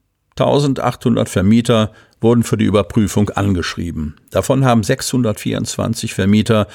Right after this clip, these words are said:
fünftausenddreihundertdreiundvierzig Wohnungen gemeldet.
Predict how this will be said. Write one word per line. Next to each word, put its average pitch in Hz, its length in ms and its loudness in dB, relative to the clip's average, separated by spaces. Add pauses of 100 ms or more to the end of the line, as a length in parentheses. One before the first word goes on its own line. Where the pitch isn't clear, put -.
(260)
fünftausenddreihundertdreiundvierzig 104 2250 0
Wohnungen 85 400 0
gemeldet. 85 600 -2